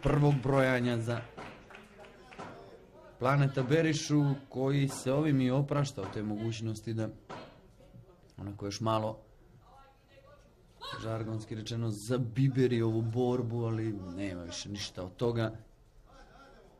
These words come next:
Ovo će sada samo proći kao tehnikalija i očekujemo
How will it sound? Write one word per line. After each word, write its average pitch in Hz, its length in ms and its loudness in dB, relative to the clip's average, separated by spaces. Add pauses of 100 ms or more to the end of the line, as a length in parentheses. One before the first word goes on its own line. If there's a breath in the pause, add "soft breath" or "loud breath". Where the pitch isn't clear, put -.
(1300)
Ovo 110 220 -10
će - 160 -14
sada 107 280 -4
samo 104 340 -6
proći 107 340 -8
kao 120 240 0
tehnikalija 107 880 -2
i 101 60 -2
očekujemo 107 680 -4